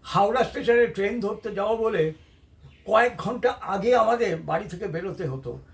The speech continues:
কেন হয় বা এখনও হয়, রাস্তাঘাটে জ্যাম, আটকে যাবে, ঘন্টার পর ঘন্টা আটকেও হয়তো ট্রেন চলে গেল, মানুষ যেতে পারতো না।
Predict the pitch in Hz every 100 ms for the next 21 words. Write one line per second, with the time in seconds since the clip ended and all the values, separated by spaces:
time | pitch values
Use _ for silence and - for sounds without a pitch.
0 | - 170 190 240 254 - - - - -
1 | - _ - 151 190 165 156 214 202 226
2 | 170 - 147 131 - 147 180 - 226 208
3 | 214 156 156 156 143 131 - - - -
4 | - 165 - 185 185 165 - 156 196 226
5 | 226 240 226 139 202 190 175 165 - 233
6 | 175 135 - - _ - 160 185 - 185
7 | 185 - 175 185 170 139 127 131 139 151
8 | 151 147 156 139 135 131